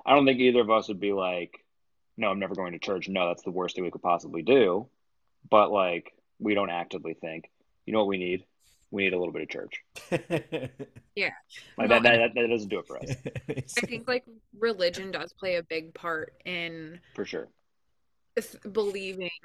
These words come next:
Speaker 3: in an afterlife.
Speaker 2: Yeah.
Speaker 1: Mm-hmm.
Speaker 2: Hundred percent.
Speaker 1: Yeah, and I, I, yeah, I just think that the, and I, I was always really interested in, like, science too, like, and, and math. And, like, that's just how my brain is. It's very logical.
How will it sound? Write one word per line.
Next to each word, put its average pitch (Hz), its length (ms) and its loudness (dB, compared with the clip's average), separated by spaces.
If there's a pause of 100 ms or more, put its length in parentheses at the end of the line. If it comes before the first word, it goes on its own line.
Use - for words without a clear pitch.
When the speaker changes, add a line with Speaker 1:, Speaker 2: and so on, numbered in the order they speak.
(120)
Speaker 3:
in 185 160 -4
an 170 120 -6
afterlife. - 1120 -12 (140)
Speaker 2:
Yeah. 107 180 -2
Speaker 1:
Mm-hmm. 85 160 -8 (640)
Speaker 2:
Hundred 117 140 -8
percent. 117 340 -10 (800)
Speaker 1:
Yeah, 98 200 4
and 95 80 0
I, 101 40 0
I, 107 300 2 (200)
yeah, 92 320 0
I 113 140 4
just 123 180 2
think 117 300 4
that 104 500 2
the, 98 800 -4 (1500)
and 127 140 4
I, 151 160 4
I 170 160 4
was 180 140 6
always 147 180 6
really 131 240 2
interested 113 400 -6
in, 110 100 -8
like, 98 380 -6
science 98 640 -8
too, 85 320 -6
like, 85 260 -4
and, 87 400 -6
and 87 160 -8
math. 85 400 -6
And, 87 100 -10
like, 101 200 0
that's 104 120 2
just 107 120 -4
how 110 60 6
my 101 120 2
brain 95 320 -2
is. 98 140 -4
It's 85 120 -10
very 87 260 -4
logical. 92 720 0